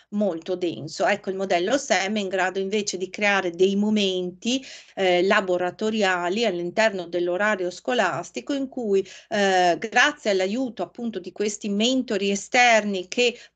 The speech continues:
portano le loro competenze, la loro passione per la loro professione, per la loro attività all'interno, eh, di queste attività,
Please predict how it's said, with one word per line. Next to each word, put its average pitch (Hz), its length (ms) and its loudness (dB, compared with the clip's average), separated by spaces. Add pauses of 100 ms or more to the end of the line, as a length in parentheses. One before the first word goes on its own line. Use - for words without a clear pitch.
portano 202 840 0
le 190 160 -2
loro 220 260 2
competenze, 208 880 0
la 196 160 0
loro 208 300 0
passione 214 640 2
per 202 160 -2
la 196 120 2
loro 196 300 2
professione, 196 960 2
per 202 100 -6
la 202 140 0
loro 208 260 0
attività 202 640 0 (320)
all'interno, 190 920 0 (160)
eh, 180 200 -2
di 196 120 -4
queste 202 320 -2
attività, 196 760 0